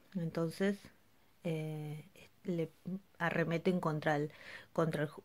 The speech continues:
pobre jubilado, ¿no? Bueno, eh, eso es lo que quería decir y, bueno, eh, les muestro los dos videos en donde son indignantes,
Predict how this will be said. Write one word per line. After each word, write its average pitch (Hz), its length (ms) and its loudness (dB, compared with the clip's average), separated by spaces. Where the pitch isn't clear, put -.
pobre 190 240 8
jubilado, 151 680 -6
¿no? 220 160 -2
Bueno, 147 200 -6
eh, 180 280 10
eso 202 180 8
es 208 60 8
lo 202 100 8
que 190 140 8
quería 196 280 10
decir 247 560 6
y, 180 440 2
bueno, 151 420 -2
eh, 180 180 6
les 170 240 4
muestro 185 440 6
los 175 240 8
dos 175 200 8
videos 196 600 8
en 165 220 0
donde 165 240 2
son 190 220 6
indignantes, 185 920 6